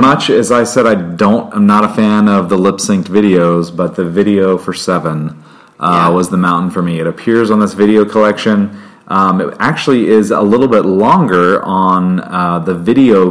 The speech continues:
Speaker 1: the Prince video collection, uh,
Speaker 2: Okay.
Speaker 1: kind of the greatest hits video collection
Speaker 2: Right.
Speaker 1: that came out later. There's, so there's more to it than what we even saw in this video, which is,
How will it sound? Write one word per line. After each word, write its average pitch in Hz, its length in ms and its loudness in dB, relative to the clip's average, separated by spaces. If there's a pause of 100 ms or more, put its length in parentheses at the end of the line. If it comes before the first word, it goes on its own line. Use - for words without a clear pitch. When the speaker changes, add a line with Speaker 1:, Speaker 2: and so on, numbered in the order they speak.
Speaker 1:
the 90 100 -6
Prince 117 360 -4
video 113 360 0
collection, 87 560 -4
uh, 87 140 -2
Speaker 2:
Okay. - 100 -4
Speaker 1:
kind - 160 -2
of - 60 -2
the 87 80 -2
greatest 92 400 -2
hits 98 200 -6
video 98 300 -2
collection 98 320 -6
Speaker 2:
Right. 120 180 -4
Speaker 1:
that 120 60 -8
came 87 160 -6
out 80 220 -6
later. 90 420 -2
There's, 87 280 -8
so 95 100 -4
there's 87 180 -4
more 120 240 2
to 131 240 -2
it 104 60 4
than 92 160 -2
what 85 140 -2
we 87 100 -2
even 80 160 -6
saw 85 180 -4
in 85 60 -4
this 82 100 -8
video, 85 460 0 (420)
which 95 220 -4
is, - 420 -6